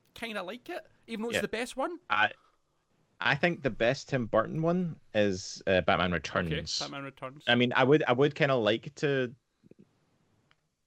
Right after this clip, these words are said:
Speaker 2: This is, this is the thing. I can't think which one I'd rather watch as either Tim Burton's Batman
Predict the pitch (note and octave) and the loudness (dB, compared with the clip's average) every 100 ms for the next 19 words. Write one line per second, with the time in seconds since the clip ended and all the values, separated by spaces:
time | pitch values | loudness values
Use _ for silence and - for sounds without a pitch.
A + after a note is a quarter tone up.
0 | _ _ _ _ _ C3 C3+ D#3 D#3+ D#3+ | _ _ _ _ _ -6 -4 4 4 4
1 | D3+ A#2+ A#2+ A2+ C3+ C#3 - C3 A2+ G#2 | 0 4 2 2 0 0 -4 -6 -4 -4
2 | - G#2+ F#2 E2+ E2+ - D#2 D#2 - - | -2 -2 0 0 -2 -2 -4 -4 -4 -10
3 | - - E2 - E2+ E2+ C#2+ - - - | -10 -4 -2 -2 2 4 2 -8 -20 -20
4 | _ _ _ _ _ - C3+ C#3+ C#3 C3 | _ _ _ _ _ 2 6 6 4 2
5 | F#2 G2 G2 F#2+ F#2+ F#2+ | 0 2 2 0 0 -2